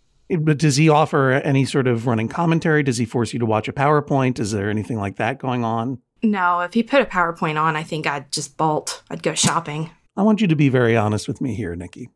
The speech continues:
Speaker 2: Sure.
Speaker 1: Were you putting on Charade to cause a reaction in Rick?
Speaker 2: Absolutely not.
Speaker 1: Hmm.
Speaker 2: I wanted to watch it, tell him I watched it,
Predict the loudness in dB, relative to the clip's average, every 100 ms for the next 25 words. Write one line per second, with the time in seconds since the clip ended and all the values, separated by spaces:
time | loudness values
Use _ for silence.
0 | _ -2 0 0 -2 _ _ _ _ _
1 | _ 0 2 2 2 2 4 2 2 0
2 | 0 0 0 -2 -4 -8 _ _ _ -4
3 | 2 4 4 2 -2 -8 _ _ _ _
4 | _ _ _ _ -4 2 2 2 2 2
5 | 0 -2 -6 -4 -4 -4 -6 -8 -20 _
6 | _ _ _ _ _ _ _ _ _ -4
7 | -2 -2 0 0 0 -2 -2 -2 -4 -12
8 | -20 _ _ -6 -2 0 -2 -4 _ _
9 | _ _ _ _ _ _ _ -4 -2 0
10 | 0 2 2 2 0 -2 0 0 2 2
11 | 2 0 _ _ _ _ -8 -2 0 2
12 | 4 4 6 6 4 2 0 2 0